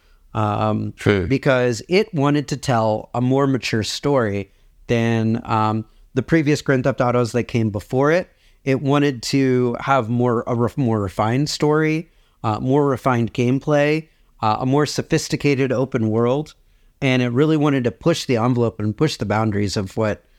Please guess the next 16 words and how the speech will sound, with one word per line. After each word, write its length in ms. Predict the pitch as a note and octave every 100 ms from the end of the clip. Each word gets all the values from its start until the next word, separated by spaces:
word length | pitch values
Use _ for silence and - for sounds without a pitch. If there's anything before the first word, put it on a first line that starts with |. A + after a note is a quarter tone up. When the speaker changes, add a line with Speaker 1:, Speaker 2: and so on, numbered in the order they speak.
| _ -
Speaker 1:
uh, 200 | A2+ G#2+
open 340 | - D3 C#3+ B2+
world 220 | C3 A2+
games 380 | C3 C3 B2 G#2+
really 240 | C3+ B2+
could 320 | A2 - G2+ F#2
be. 340 | A#2+ G2+ G#2 - _ _ _ _
Um, 580 | - A#2 G#2 A2+ A#2+ A#2+ -
Speaker 2:
Yeah. 220 | C#3 C3+
Speaker 1:
and 460 | C3+ B2+ A#2+ A#2 A#2
I, 180 | A#2 A2+
you 100 | D3+
know, 80 | B2
I 60 | A2
think 140 | B2+
that's 220 | C3 -